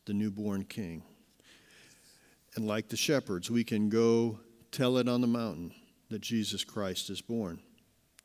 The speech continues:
We have hope because of Jesus Christ. Like the shepherds, we must receive that hope as they receive the good news.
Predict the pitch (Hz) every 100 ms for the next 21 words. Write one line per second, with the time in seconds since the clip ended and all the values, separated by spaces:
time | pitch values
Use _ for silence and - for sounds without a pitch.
0 | _ - - - 139 165 151 139 - -
1 | 180 139 - 123 113 120 110 113 101 117
2 | 113 110 101 - 135 107 87 - - -
3 | - _ _ _ _ _ _ _ _ _
4 | - - - - 120 127 - 135 - 165
5 | 180 110 90 - - - - - _ _
6 | _ _ _ _ _ 120 120 120 107 -
7 | 110 - - 127 117 107 104 101 - 123
8 | 104 - 90 110 107 101 98 - 123 123
9 | 107 101 107 117 110 113 117 87 80 -
10 | -